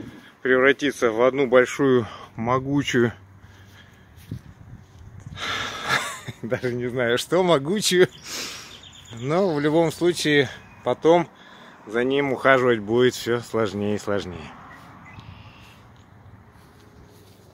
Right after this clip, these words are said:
Подписывайтесь на мой канал, и я буду вас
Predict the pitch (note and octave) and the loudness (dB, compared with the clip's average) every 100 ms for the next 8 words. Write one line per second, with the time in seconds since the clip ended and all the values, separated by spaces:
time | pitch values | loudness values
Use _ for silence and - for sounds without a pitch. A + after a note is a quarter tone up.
0 | - - - D#3+ - F3 - D3 C3+ C3+ | -20 -20 -4 -2 0 0 6 6 4 -2
1 | - - C3+ C#3 C3 C#3+ D#3 A3+ B3 F3+ | -4 -6 -2 0 2 2 2 2 2 2
2 | G#3+ F3+ G3 F#3 D3 F3 - | 2 2 2 2 4 2 2